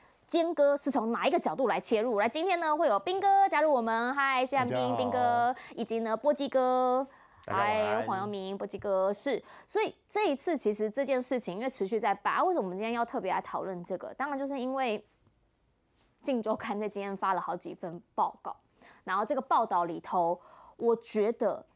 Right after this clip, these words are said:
Speaker 1: 波基哥他很像是那个有摄影机在旁边录。<laughs> 他连那个就是吃什么便当，然后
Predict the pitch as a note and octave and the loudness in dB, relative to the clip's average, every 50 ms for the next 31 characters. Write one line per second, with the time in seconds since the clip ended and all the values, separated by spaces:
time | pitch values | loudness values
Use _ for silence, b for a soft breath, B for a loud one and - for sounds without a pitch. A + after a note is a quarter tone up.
0 | b b b - B3 A3 B3 A#3+ C4 B3+ C4+ C4 - - - G3+ E3+ D#3 - B3+ | b b b -2 -2 -2 0 -2 0 0 0 -2 -4 -10 -10 -10 -10 -6 -4 -4
1 | C4 B3 A#3+ - - A#3+ A3 G#3+ A3 G3+ G3+ F3+ F3+ F#3 F3 F3 - - - b | -2 -4 -4 -6 -6 -6 -4 -4 -4 -4 -4 -2 -2 -2 -2 -4 -4 -8 -12 b
2 | b b b b b b b b b b _ _ _ _ _ _ _ _ _ _ | b b b b b b b b b b _ _ _ _ _ _ _ _ _ _
3 | _ _ - - - F#4 D#4+ G#3+ E3+ D#3 - G3+ G#3 G#3+ G3+ - F#3 E3+ D#3+ E3+ | _ _ -10 -4 0 0 0 0 0 -6 -6 -6 -4 -4 -4 -6 -8 -14 -14 -14
4 | D#3+ D#3+ E3 F3+ - - _ _ _ _ _ B B B B B B C3 A2+ - | -14 -12 -10 -12 -12 -12 _ _ _ _ _ B B B B B B -10 -10 -6
5 | - - D4+ - - F#4+ - - G4 G4 - - - - - - - - - - | -2 -2 0 2 2 2 2 2 -4 -6 -6 -6 -8 -8 -8 -6 -6 -6 -6 -6
6 | - - - - - - G4 A4 G#4+ F#4+ C#4+ D4+ F4+ G4+ E4+ F4+ D#4+ G#3 E3+ - | -8 -14 -14 -14 -10 -4 -2 0 2 2 2 2 0 2 2 2 2 2 0 -2
7 | F4+ F4 G#4 D#4+ - B B B B B B B - - - G4 G4+ - D4+ A#3+ | -2 0 2 0 0 B B B B B B B -4 0 2 2 2 4 2 0
8 | A#3 A#3 - F#4 E4+ C#4+ C#4+ - C#4+ C#4 C#4 C#4 C4 B3 C#4+ F#4 | 0 0 0 0 0 0 0 0 0 0 0 0 -4 0 0 0